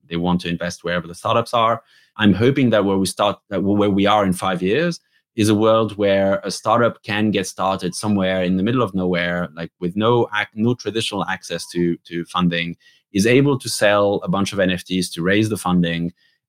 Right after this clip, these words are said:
is able to then deliver, build some cool new innovation, maybe much more cost effectively than a startup based in San Francisco, for example, which, as we know, costs, like, you know, an arm and a leg just to, you know, open your window, and then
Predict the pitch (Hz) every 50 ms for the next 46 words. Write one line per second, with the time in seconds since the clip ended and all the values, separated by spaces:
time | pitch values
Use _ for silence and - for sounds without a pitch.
0 | _ - 101 98 98 95 - 113 120 131 151 139 120 117 110 110 110 107 98 104
1 | 107 110 110 104 107 104 98 90 107 110 120 117 - 110 98 - - - 117 117
2 | 113 110 113 110 107 107 107 98 87 92 87 90 90 - - 92 90 90 90 65
3 | 73 95 110 143 156 120 - - 104 117 139 - - 143 127 113 120 113 - -
4 | 98 - 104 104 - 98 90 95 92 87 90 90 85 - - 90 90 87 82 -
5 | 87 90 90 87 87 87 87 87 - 90 90 - 90 90 - - - - 107 98
6 | - - 85 85 85 87 90 90 95 87 85 85 - - - 85 87 82 87 98
7 | 101 92 87 - 90 80 - - - - _ - - _ _ _ 90 82 80 -
8 | _ _ _ _ 82 90 92 98 95 90 90 92 92 90 87 92 87 - - 85
9 | 82 - _ _ _ 90 90 82 78 73 - _ _ _ _ _ _ _ _ _
10 | _ _ - 95 90 87 87 85 82 98 117 113 90 85 85 87 - - - -
11 | - - - - 110 113 113 113 - - - - 127 131 135 127